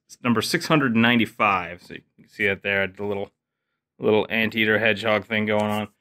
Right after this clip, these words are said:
Uh, and I don't feel like I'm drawing enough. I feel like one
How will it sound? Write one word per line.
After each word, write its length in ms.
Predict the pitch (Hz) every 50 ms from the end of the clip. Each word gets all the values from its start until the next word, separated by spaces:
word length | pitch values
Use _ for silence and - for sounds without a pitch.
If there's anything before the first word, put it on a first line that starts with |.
| _ _ _ _ _ _
Uh, 360 | - 120 123 123 123 120 - -
and 240 | - 127 127 127 - -
I 100 | - 139
don't 180 | 185 220 247 247
feel 100 | - 233
like 120 | 208 -
I'm 160 | 185 139 120 - _
drawing 360 | _ - 127 127 123 110 101
enough. 280 | 101 98 98 90 95 - -
I 60 | 87
feel 180 | - - 156 160
like 380 | 156 147 127 - - - _ _ _
one 520 | - 113 131 143 147 156 156 156 147 135